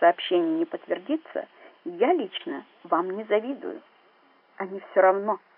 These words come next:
меня убьют", тихо сказал банкир. "Если найдут, может быть", согласился Мигель, "но вряд ли". Очень скоро конец вашей лавочке.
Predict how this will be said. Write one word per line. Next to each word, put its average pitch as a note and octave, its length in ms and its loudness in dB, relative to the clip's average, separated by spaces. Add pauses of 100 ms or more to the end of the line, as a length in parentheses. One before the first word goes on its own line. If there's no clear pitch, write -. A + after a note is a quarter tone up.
(120)
меня E4 300 0
убьют", - 380 -12 (440)
тихо D3+ 280 -8
сказал D3+ 300 0
банкир. - 480 -4 (540)
"Если E4 400 2
найдут, D#4+ 440 6 (260)
может E4+ 380 0
быть", A#3+ 220 -4 (320)
согласился F3+ 580 -2
Мигель, E3+ 360 -2 (200)
"но A3+ 160 2
вряд A#3+ 220 -4 (120)
ли". - 60 -20 (500)
Очень G3+ 400 0
скоро - 340 0 (120)
конец A3+ 320 2 (160)
вашей - 320 0
лавочке. - 520 -4